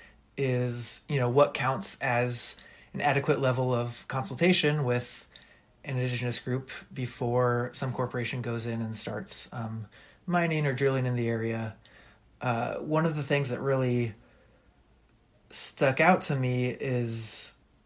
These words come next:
you know, consultation from the corporation's perspective and sometimes from the government's perspective means you go in,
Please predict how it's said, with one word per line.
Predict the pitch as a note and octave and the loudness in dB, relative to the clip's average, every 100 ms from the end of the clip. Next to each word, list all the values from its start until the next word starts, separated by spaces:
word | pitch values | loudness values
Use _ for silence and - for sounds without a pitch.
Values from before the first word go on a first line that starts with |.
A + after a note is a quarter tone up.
| _ _ - | _ _ -2
you | C#3 | 0
know, | A#2+ A#2+ - | 0 -2 -6
consultation | - D3+ C#3+ C3+ C#3 C3 C3 B2+ B2 B2 | -2 0 0 2 2 2 0 0 -2 -4
from | - B2+ A#2+ A#2 B2+ - - | -2 -2 0 -4 -6 -12 -16
the | - | -4
corporation's | D3 C#3+ G#3 A3+ F#3+ - | -2 4 4 6 6 4
perspective | C#3+ D3+ B2+ D3 E3 D#3+ | 0 2 2 2 2 0
and | B2 B2+ A#2+ | -2 -4 -4
sometimes | C#3+ C3 B2 | -2 -2 -2
from | B2 | -4
the | B2 D#3 | -2 0
government's | F3 C#3 | 0 0
perspective | - B2 C3 - C3+ C3 - - - - - - - | -4 -4 -2 0 -2 -2 -6 -14 -20 -20 -20 -20 -6
means | C3+ C3 B2+ B2 A#2 A2+ - - - - - - | 0 2 2 2 -2 -4 -8 -16 -20 -20 -20 -6
you | D3+ | 0
go | E3+ F3 D#3 D3 | 8 10 12 10
in, | D3 C#3+ | 8 4